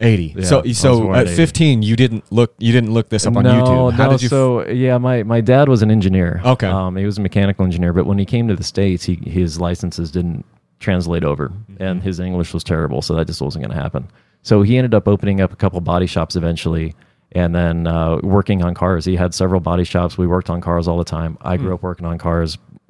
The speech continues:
Speaker 2: helped overhaul my first V W motor when I was probably seven or eight.
Speaker 1: Wow.
Speaker 2: So it was always cars.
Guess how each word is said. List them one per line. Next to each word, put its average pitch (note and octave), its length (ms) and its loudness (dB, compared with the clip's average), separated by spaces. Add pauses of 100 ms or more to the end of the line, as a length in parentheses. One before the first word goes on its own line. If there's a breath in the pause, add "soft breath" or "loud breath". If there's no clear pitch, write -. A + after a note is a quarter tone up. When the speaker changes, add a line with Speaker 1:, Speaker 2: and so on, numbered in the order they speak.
(100)
Speaker 2:
helped F#2 240 -2
overhaul F2 380 0
my E2 100 -2
first E2+ 320 -6
V F#2 160 -2
W F2+ 280 0
motor E2+ 300 -2
when E2+ 120 -6
I E2+ 40 -4
was E2 80 -4
probably E2+ 280 -6
seven E2+ 260 -6
or D#2+ 140 -6
eight. F2 160 -6 (280 soft breath)
Speaker 1:
Wow. G2 360 -4
Speaker 2:
So F2+ 380 2
it G#2+ 100 4
was G#2 220 4
always F#2 840 0 (380)
cars. - 440 -10